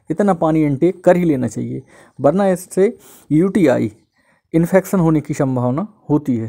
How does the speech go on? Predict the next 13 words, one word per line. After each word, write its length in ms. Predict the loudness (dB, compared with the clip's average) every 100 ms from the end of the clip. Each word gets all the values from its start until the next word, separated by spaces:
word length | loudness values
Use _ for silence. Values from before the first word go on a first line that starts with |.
| -10
जो 240 | 0 0 0
बहुत 360 | -2 -2 0
अधिक 300 | 2 0 0 _ _ _ _ _ _
पेट 200 | 0 2
दर्द 300 | 0 0 -4 -16 _ _ _ _ _
कर 140 | -2 0
देता 280 | 0 0 -2
है 140 | -2
और 100 | -4
इससे 260 | -4 0 0
आपका 280 | 0 -4
स्वास्थ्य 460 | -6 2 2 2 _ _ _ _ _
बहुत 360 | -4 0 0